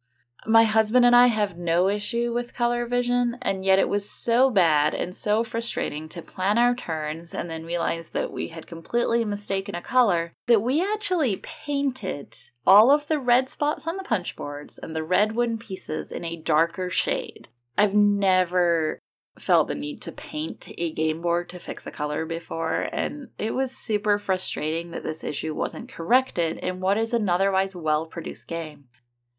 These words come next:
Now, many people have an idea of what they consider to be a typical Feld game,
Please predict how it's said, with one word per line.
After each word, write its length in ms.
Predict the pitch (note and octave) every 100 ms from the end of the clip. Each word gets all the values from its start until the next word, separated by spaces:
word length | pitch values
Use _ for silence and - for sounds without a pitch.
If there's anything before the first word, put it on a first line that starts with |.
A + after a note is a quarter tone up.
| _
Now, 120 | D#4 F4+
many 240 | A4 B4+
people 240 | F#4+ D4
have 160 | A#3+ A3
an 80 | G#3
idea 280 | F#3 F3+ F3
of 80 |
what 120 | E3+ -
they 80 |
consider 440 | D#3+ F3+ F3 E3 E3
to 140 | E3
be 200 | E3 D#3
a 60 | D#3
typical 440 | - F3 F3 E3
Feld 340 | D#3 D3 D#3 D#3+
game, 480 | G3 G#3 G#3+ A3+